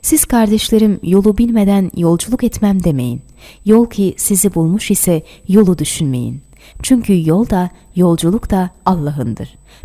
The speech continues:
Biz ne isek aslında oyuz. Yüreğinizdeki avluyu boş bırakmayın kardeşlerim. Artık her bağ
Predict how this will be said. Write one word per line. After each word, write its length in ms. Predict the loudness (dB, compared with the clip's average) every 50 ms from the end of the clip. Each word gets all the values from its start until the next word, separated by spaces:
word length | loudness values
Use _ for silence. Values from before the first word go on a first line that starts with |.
| -2 0
Biz 180 | 2 2 2 2
ne 200 | 0 0 0 0
isek 360 | 0 0 0 0 0 -2 -6 -10 -6
aslında 480 | -4 -2 -2 0 2 2 2 2 0 0
oyuz. 460 | 0 -2 -2 -2 -4 -4 -6 -8 -8 -12 -20 -20 -20 -20 -20 -20 _ 0
Yüreğinizdeki 800 | 2 4 4 4 4 2 2 0 0 0 -2 -2 -2 -4 -2 0
avluyu 460 | 0 0 0 0 0 2 2 2 2
boş 300 | 0 -2 -2 -4 -6 -6
bırakmayın 540 | -4 -4 -4 -4 -4 -2 -2 -2 -2 -4 -6
kardeşlerim. 680 | -8 -6 -6 -6 -6 -6 -8 -8 -8 -10 -10 -10 -10 -14 -18 _ _ _ _ _ _ -20 _ _ _ _
Artık 420 | 0 0 0 0 -2 -4 -4 -4 -12 _
her 340 | -14 -6 -2 0 0 0 0
bağ 220 | 0 0 0 -2